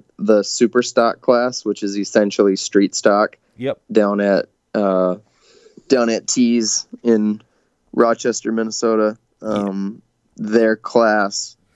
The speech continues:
Speaker 1: was a rear motor class.
Speaker 2: Well, that's what all the street stocks and all that, that's what they were supposed to be, were rear motor cars. And then they got away
Speaker 1: Okay.
Speaker 2: from that rule. I don't know if Rochester did,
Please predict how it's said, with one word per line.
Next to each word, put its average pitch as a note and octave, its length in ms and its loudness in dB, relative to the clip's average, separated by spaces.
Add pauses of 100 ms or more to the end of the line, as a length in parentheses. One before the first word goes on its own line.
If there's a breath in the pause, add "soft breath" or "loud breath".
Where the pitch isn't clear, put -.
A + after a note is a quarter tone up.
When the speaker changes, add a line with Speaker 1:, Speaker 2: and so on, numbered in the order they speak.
(160)
Speaker 1:
was G2+ 480 -4
a G#2+ 80 0
rear G#2 240 2
motor G2+ 340 0
class. F#2 540 -4 (260)
Speaker 2:
Well, A#2+ 140 -6
that's A#2 400 -6
what G2+ 300 -4
all G2 260 -4
the E2+ 100 -10
street F#2+ 420 -10
stocks - 460 -4
and F2+ 80 -10
all F2 140 -4
that, E2+ 260 -6 (220)
that's G#2+ 300 0
what G2+ 160 -4
they G2+ 100 4
were F2 360 -2 (100)
supposed - 680 0
to - 40 -8
be, E2 240 -2
were D2+ 400 -6
rear G2+ 240 -6
motor F#2 380 -6
cars. - 760 -6 (200)
And F#2 140 -12
then F2+ 120 -8
they F2+ 100 -8
got E2+ 220 -4
away G#2 220 0
Speaker 1:
Okay. G2+ 120 -2
Speaker 2:
from D#2+ 180 -10
that D#2+ 240 -18
rule. E2+ 460 -16 (1800)
I G#2+ 140 -2
don't G#2+ 160 -2
know G#2 160 0
if - 120 -14
Rochester G2 680 -8
did, D#2 320 -16